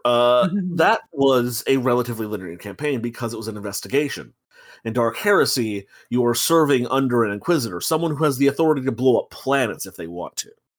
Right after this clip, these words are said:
Speaker 1: Uh, and the party was ta-, given an explicit task and unleashed on this planet to accomp-, to accomplish it. They had a few points of non-linear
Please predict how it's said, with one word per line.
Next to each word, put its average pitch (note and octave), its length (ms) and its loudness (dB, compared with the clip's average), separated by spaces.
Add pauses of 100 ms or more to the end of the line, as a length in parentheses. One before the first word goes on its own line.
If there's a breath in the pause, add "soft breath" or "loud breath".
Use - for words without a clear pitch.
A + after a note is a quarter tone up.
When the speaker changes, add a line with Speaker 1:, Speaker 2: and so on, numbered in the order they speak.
(800)
Speaker 1:
Uh, F#2 420 -2 (100)
and A2+ 520 -2 (120)
the B2 140 -4
party B2+ 300 2
was C#3 180 0
ta-, A#2 200 -6
given B2+ 420 0
an A#2 100 -2
explicit - 560 -4
task G#2 600 -6 (340 soft breath)
and A#2 180 -2
unleashed A2+ 420 -2
on A2+ 120 0
this A#2 140 -2
planet F#2+ 300 -8
to G2+ 140 -6
accomp-, - 460 -10
to A2+ 80 0
accomplish E3+ 460 -2
it. - 120 -12 (560 loud breath)
They B2+ 100 2
had C#3+ 160 2
a C3 60 -2
few A#3 240 -4
points F3+ 480 0
of B2 400 0
non-linear C3 1000 2